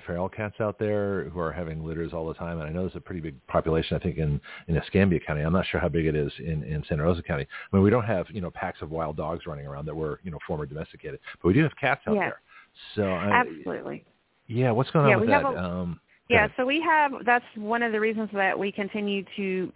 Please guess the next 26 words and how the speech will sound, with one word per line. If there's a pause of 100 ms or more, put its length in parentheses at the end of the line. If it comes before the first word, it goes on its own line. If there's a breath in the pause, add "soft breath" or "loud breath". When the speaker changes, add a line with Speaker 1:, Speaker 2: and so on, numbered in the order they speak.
Speaker 2:
try
to
do
our
community
cat
program, (320 loud breath)
which
is (180)
spay
and
neuter,
and
we
offer
that
free
to
the
public (120)
for
unowned
animals, (140)
and
we
post